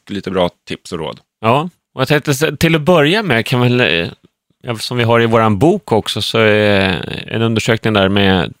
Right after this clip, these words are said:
Speaker 2: tidningen Konnässörs läsare då. Det är ju de som tjänar, eh,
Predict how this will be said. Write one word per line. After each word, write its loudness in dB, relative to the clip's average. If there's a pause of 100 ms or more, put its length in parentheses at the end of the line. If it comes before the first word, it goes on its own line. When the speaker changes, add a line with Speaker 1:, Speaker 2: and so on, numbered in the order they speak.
(100)
Speaker 2:
tidningen -2
Konnässörs 0 (540)
läsare 0
då. 2
Det 2
är 4
ju 4
de 2
som -2
tjänar, 2
eh, 2